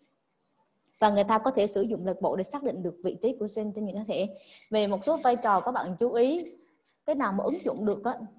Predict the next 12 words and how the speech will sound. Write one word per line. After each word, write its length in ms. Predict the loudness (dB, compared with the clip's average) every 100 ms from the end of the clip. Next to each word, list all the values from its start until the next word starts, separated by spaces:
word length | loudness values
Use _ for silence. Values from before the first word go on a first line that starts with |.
| _
thì 220 | -4 -2 -2
sẽ 200 | -2 -2
hay 180 | -4
hỏi 320 | -4 -4 -4 -6
trong 260 | -6 -4
quá 80 | -6 -6
trình, 420 | -6 -6 -6 -8 -14 _ _ _ _
trong 220 | -4 -4
các, 100 | -4 -8 -16 _
các 120 | -6
đề 180 | 0 0 2
thi, 260 | 2 2